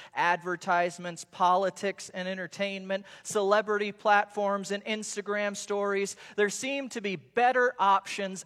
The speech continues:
out there calling for our time and our imitation. The cross doesn't seem to be enough.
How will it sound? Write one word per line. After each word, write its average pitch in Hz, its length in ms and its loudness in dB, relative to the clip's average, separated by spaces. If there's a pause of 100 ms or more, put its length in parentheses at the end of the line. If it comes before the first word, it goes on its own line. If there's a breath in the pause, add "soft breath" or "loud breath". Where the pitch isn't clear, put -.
out 185 320 4
there 113 340 0 (200 loud breath)
calling 202 600 2
for 175 360 -4
our 135 160 0
time 233 600 -4
and 247 380 -4
our 196 440 2
imitation. 226 840 -2 (520 soft breath)
The 151 80 -14
cross 196 480 -2
doesn't 143 320 -10
seem 131 300 -14
to 123 120 -16
be 110 340 -12 (440)
enough. 113 520 -14